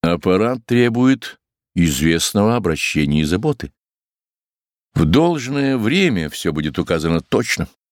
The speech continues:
Наши лекарства даются к тому же. Тело надо укрепить и приготовить к воздействиям огненным. Профилактика необходима для всех трёх тел, каждое по строению проводника.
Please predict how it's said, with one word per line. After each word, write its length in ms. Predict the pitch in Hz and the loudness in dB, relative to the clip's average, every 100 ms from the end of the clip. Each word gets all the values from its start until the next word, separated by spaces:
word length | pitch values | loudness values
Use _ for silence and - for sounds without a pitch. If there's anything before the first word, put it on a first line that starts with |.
| _ _ _ - | _ _ _ -2
Наши 340 | 71 71 69 | -2 -2 -2
лекарства 580 | 67 - 101 120 - 104 | -2 0 -2 -2 -6 -2
даются 400 | 104 110 - 107 | 0 0 -2 -4
к 60 | |
тому 220 | - 92 78 | 0 0 0
же. 140 | 71 _ _ _ _ _ _ _ - | -4 _ _ _ _ _ _ _ -2
Тело 320 | - 185 170 | 2 2 0
надо 320 | 160 165 139 | -4 -2 0
укрепить 680 | 135 113 123 113 170 170 - | 0 0 -2 0 0 -2 -2
и 80 | 117 | -2
приготовить 580 | 123 123 123 143 131 | 0 0 4 4 2
к 100 | - | 0
воздействиям 760 | 120 113 87 127 113 - 113 104 | 0 0 2 0 0 2 2 4
огненным. 360 | 90 71 65 - _ _ - - - | 0 -2 -4 -6 _ _ -20 -10 0
Профилактика 960 | 107 110 113 113 120 156 - - - | 2 2 0 2 2 -2 -4 -6 0
необходима 720 | 135 135 - 127 120 131 92 - _ - | 2 0 0 -2 2 4 2 0 _ -2
для 160 | 82 | 0
всех 340 | - - 170 - | 0 -2 -2 0
трёх 300 | 139 147 - | 0 0 0
тел, 240 | 101 78 _ _ - | 0 0 _ _ -4
каждое 680 | 87 82 78 76 90 107 - - | -2 0 -2 0 0 -2 -6 -6
по 80 | |
строению 500 | 80 - 76 71 73 | -4 0 0 2 0
проводника. 540 | 71 76 76 85 110 | 0 0 2 0 0